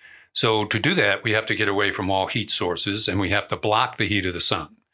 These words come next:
So we're gonna cool the telescope, um, passively to about negative three hundred degrees Fahrenheit.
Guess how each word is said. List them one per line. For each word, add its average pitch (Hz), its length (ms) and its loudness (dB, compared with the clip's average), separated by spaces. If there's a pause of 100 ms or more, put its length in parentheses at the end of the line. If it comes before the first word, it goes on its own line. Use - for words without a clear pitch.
(340)
So - 180 0
we're 151 80 2
gonna 165 160 2
cool 160 380 0
the 120 100 0
telescope, 120 800 0
um, 98 540 0 (680)
passively 98 600 0
to 101 180 -2
about 107 380 0 (160)
negative 120 420 2
three 123 280 0
hundred 101 260 0
degrees 92 380 0
Fahrenheit. 90 720 -6